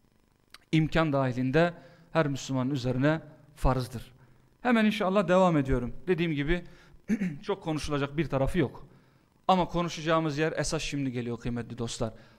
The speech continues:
Hac ibadetinin bilinmesi elzem olan siyasi yönleri vardır.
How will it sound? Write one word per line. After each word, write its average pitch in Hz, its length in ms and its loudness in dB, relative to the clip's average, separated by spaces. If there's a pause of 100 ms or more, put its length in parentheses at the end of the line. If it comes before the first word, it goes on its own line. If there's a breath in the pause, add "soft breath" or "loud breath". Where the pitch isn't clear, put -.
(140)
Hac - 280 4
ibadetinin 156 840 0 (380 soft breath)
bilinmesi 160 800 0
elzem 151 640 -4
olan 143 420 -2
siyasi 131 480 -6
yönleri 113 480 -6
vardır. 107 340 -12